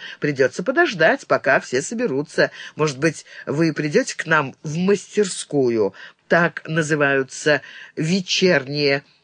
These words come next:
наши собрания, где мы развлекаемся, проводим дискуссии или устраиваем просмотры каких-нибудь зрелищ". "Что ж", — улыбнулся астронавигатор, —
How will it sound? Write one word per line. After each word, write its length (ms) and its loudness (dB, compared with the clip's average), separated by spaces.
наши 460 0
собрания, 760 2
где 320 2
мы 120 2
развлекаемся, 880 0
проводим 440 -2
дискуссии 760 -2
или 100 -2
устраиваем 720 0
просмотры 640 0
каких-нибудь 600 0
зрелищ". 640 -2
"Что 340 0
ж", — 180 -8
улыбнулся 680 2
астронавигатор, — 880 0